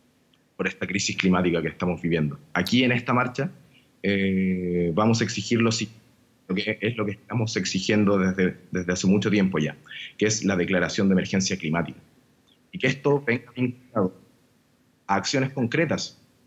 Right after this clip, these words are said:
porque no sirve de nada que comiencen a dar discursos vacíos y que no terminen en ninguna acción concreta. Es, la primera acción es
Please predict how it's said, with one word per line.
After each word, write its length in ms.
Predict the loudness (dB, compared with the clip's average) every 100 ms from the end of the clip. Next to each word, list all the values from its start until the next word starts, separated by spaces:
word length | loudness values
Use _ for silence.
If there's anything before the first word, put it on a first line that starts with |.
| _ _ -6
porque 180 | 0
no 100 | 0
sirve 240 | 0 0 2
de 100 | 4
nada 220 | 2 0
que 160 | -4 0
comiencen 440 | 2 2 2 0
a 60 | 0
dar 220 | 0 -2
discursos 640 | -10 -2 0 0 0 -2
vacíos 680 | 0 0 2 2 2 0 -2
y 140 | -4
que 120 | -2
no 160 | 0 2
terminen 460 | 2 2 4 4 4
en 140 | 4
ninguna 280 | 4 4 2
acción 220 | 0 -2
concreta. 420 | -2 -2 -2 -4 -12 -20 -20 -20 -20 _ _ _ -2
Es, 320 | -2 -2 -8
la 120 | 0 2
primera 300 | 4 2 0
acción 400 | 0 -2 -2 -2
es 340 | -4 -4 -8